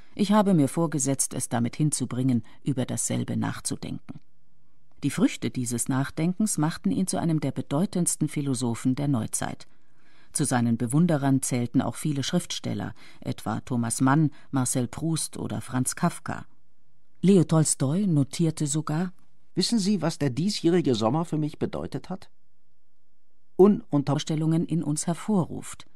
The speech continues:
Speaker 1: Die Antwort findet er nicht im Blick nach draußen hinaus in die Welt,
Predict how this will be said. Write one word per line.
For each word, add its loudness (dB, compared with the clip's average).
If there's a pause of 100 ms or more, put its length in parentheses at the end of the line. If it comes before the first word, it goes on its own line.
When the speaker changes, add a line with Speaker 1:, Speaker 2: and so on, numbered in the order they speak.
(920)
Speaker 1:
Die 0
Antwort 4
findet 4
er 2
nicht 0
im -2
Blick -2
nach 0
draußen 2
hinaus 0
in 0
die -4
Welt, 2